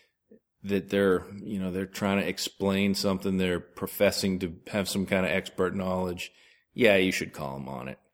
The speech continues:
If a new shooter calls a clip a magazine, I've seen some people get all excited. You know, for me, it's not a big deal. You know, if,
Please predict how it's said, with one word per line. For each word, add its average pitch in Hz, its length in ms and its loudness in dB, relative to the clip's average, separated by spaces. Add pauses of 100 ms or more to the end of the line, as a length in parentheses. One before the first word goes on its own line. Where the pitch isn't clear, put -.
(180)
If - 80 -12
a 123 60 8
new 139 220 10
shooter 135 500 10
calls 113 520 4
a 110 60 0
clip - 320 2
a 113 40 6
magazine, 110 680 6
I've 101 180 4
seen 101 280 2
some 95 160 -2
people 92 360 -4
get 95 200 0
all 90 400 2
excited. 85 600 -4 (680)
You 85 180 -10
know, 82 140 -6
for - 160 -4
me, 101 180 4
it's 95 160 -2
not 92 180 0
a 87 40 -2
big 80 280 -4
deal. 82 340 -4 (300)
You 80 140 -12
know, 82 80 -10
if, - 160 -16